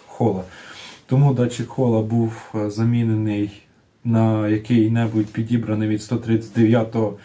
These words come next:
китайського скутерівського мотора в будь-якому мотомагазині, е, поставлений, відрізані, підпаяні нові приводки, і все запрацювало як ніколи. Просто помінявся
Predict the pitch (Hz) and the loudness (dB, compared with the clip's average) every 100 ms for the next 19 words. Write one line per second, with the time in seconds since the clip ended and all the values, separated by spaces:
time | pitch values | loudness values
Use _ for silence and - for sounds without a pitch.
0 | - - 123 120 107 - 113 - 117 113 | -18 -8 -4 -2 -2 -2 -4 -4 -4 0
1 | 110 - 120 120 147 - 208 185 180 165 | 0 -2 0 0 0 0 0 2 0 0
2 | 170 156 151 139 139 143 - - - 131 | 0 2 2 0 -6 -10 -12 -10 -4 -2
3 | 135 127 120 123 117 127 117 110 - - | 0 0 0 0 0 0 0 -2 -8 -20
4 | - - _ 117 113 110 107 127 165 170 | -20 -20 _ -2 0 0 0 0 2 4
5 | 160 147 143 139 127 - _ _ _ - | 4 2 0 -2 -8 -18 _ _ _ -6
6 | 113 117 143 127 120 113 113 110 117 - | -4 -2 0 0 2 2 2 0 -4 0
7 | 123 120 113 110 110 113 110 123 117 110 | 2 2 2 0 0 -2 0 0 0 -2
8 | 120 120 120 120 - 170 170 151 131 131 | -2 -2 -2 -4 0 2 2 0 0 2
9 | 123 113 135 117 117 113 - 113 135 131 | 2 0 -2 -2 -2 -2 -2 0 2 2
10 | 117 107 113 110 - - - 113 110 110 | 2 2 0 -2 -8 -12 -4 -4 -2 -4
11 | 101 101 110 113 - 107 107 107 107 101 | -4 -4 -4 -4 -4 -4 -2 -2 -2 -4
12 | - - | -10 -6